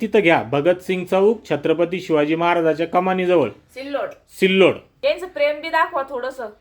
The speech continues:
Speaker 1: आणि हे बघा आपली समू कशी पाहती.
Speaker 2: त्या पहा, त्या पहा.
Speaker 1: तिला आता झोप येईल ग.
Speaker 2: हा.
Speaker 1: तर चला मग आपण, अ,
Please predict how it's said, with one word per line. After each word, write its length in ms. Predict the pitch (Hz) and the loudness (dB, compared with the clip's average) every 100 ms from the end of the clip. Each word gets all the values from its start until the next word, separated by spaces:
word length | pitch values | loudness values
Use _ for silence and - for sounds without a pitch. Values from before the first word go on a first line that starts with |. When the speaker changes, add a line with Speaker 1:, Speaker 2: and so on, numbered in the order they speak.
| - | -10
Speaker 1:
आणि 380 | 123 147 156 | -8 -4 0
हे 60 | 160 | 2
बघा 280 | 180 160 131 | 4 2 0
आपली 340 | 127 156 151 | -2 -2 -4
समू 460 | 151 156 160 196 220 - _ _ _ _ _ _ _ _ _ | -2 -4 -2 -4 -4 -10 _ _ _ _ _ _ _ _ _
कशी 200 | 185 - | -2 0
पाहती. 520 | 175 175 170 160 113 - _ _ _ _ _ _ _ _ _ _ | 0 2 2 -2 -10 -12 _ _ _ _ _ _ _ _ _ _
Speaker 2:
त्या 100 | 220 | -14
पहा, 140 | - - _ _ | -14 -18 _ _
त्या 80 | 196 | -10
पहा. 140 | - - _ - _ _ _ _ _ _ _ 156 | -10 -14 _ -20 _ _ _ _ _ _ _ 2
Speaker 1:
तिला 160 | 165 | 2
आता 160 | 165 175 | 2 0
झोप 260 | 147 131 | 0 0
येईल 320 | 139 160 156 139 | 2 2 2 2
ग. 180 | 165 107 - | -2 -6 -10
Speaker 2:
हा. 320 | 226 233 180 - _ _ _ _ _ _ - | -6 -6 -6 -14 _ _ _ _ _ _ -2
Speaker 1:
तर 240 | 147 151 151 | 2 2 2
चला 300 | 147 208 226 | 4 4 4
मग 180 | 190 110 - - | 2 -4 -14 -8
आपण, 420 | 143 147 180 180 | -6 -2 -4 -2
अ, 260 | 175 165 | -2 -2